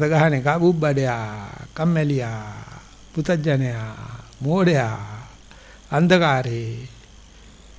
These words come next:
ඌ ආය සංසාරයක් ඉන්න ඕන ඔය දුක එනකම්. ආපු වෙලාවේ ඔක හරහා ගියා නම් ඕනම මාරේක ඕනම කෙලෙසයක් බය වෙනවා. ඒ නිසා මේකේ බලනකොට ඒක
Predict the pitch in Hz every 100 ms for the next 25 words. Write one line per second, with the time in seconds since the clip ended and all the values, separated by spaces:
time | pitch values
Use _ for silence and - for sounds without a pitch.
0 | - - - 190 165 202 170 202 196 220
1 | 240 220 226 208 233 220 202 175 196 135
2 | 113 104 - - - - - - - 139
3 | 180 220 156 170 247 240 208 165 156 165
4 | 147 123 113 175 - - - - - -
5 | - - - - 127 117 117 117 120 135
6 | - 156 202 247 247 214 196 170 156 170
7 | 175 151 175 208 208 170 147 147 147 135
8 | 98 104 - - 160 160 156 170 185 185
9 | 147 135 147 131